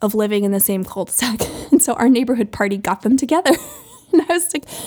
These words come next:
so happy about that. And again, it wouldn't have happened had we not stepped out of our comfort zone, taken that little bit of a s-,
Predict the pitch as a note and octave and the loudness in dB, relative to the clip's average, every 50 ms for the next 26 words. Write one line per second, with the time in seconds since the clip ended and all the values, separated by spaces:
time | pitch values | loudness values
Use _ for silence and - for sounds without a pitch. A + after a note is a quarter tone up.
0 | - - - - - - - - - - C#4 D4 E4 D#4+ C#4 C#4+ D#4 F4+ F4+ G#4 | -14 -16 -18 -20 -20 -12 -8 -6 -4 -2 0 0 0 2 2 0 0 0 2 2
1 | G4+ F#4+ - D#4+ D4 C#4 - G3+ F#3+ F3+ - - - - - - - _ - _ | 0 2 2 0 0 0 0 -2 -2 -2 -4 -6 -14 -18 -20 -20 -20 _ -4 _
2 | C#4 C#4 C4+ C4 - D4+ B3+ G#3+ - A3+ A3+ B3+ C4+ C#4+ D4+ C#4+ C4 - C#4+ D4+ | 2 2 4 2 2 0 0 2 2 0 0 2 2 2 2 2 2 0 -2 -4
3 | D4+ - A3 G#3+ G#3 - A3 G#3 G#3 G3+ F#3+ F#3 - - - - A#3 A3+ - B3 | -2 0 -2 -2 0 -2 -2 -2 -2 -2 -4 -4 -6 -8 -4 -4 -4 -2 0 0
4 | A#3 A3+ A3 G#3 G#3+ G3+ F#3+ F#3+ G3 G3 - - C4 B3+ - - F3+ - F3 E3+ | 0 0 -2 -2 -2 0 0 0 -2 -4 0 2 2 2 2 0 -4 -4 -4 -4
5 | E3+ F3 G3+ G#3 - _ - B3+ B3 - C4 C4 A#3 G3+ A3 A#3 B3+ B3+ C4 B3 | -4 -4 -6 -6 -6 _ -2 -2 0 2 2 0 0 0 0 0 0 2 2 2
6 | A#3+ B3 B3 C4+ B3+ - - - | 2 2 0 -2 -4 -4 -4 -6